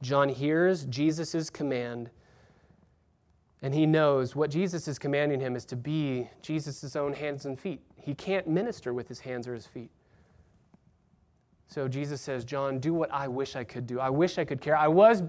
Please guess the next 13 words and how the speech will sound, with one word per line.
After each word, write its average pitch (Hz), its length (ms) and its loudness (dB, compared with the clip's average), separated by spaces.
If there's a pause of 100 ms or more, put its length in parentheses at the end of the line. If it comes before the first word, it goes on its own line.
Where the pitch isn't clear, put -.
caring. 175 280 4
I 165 100 4
have 214 220 6
been 208 140 6
caring 185 260 4
this 165 140 2
whole 196 160 2
time. 175 340 0 (1700)
But 135 140 -2
I'm 139 300 2 (580)
no 156 180 4
longer 143 400 4
here." 107 400 -14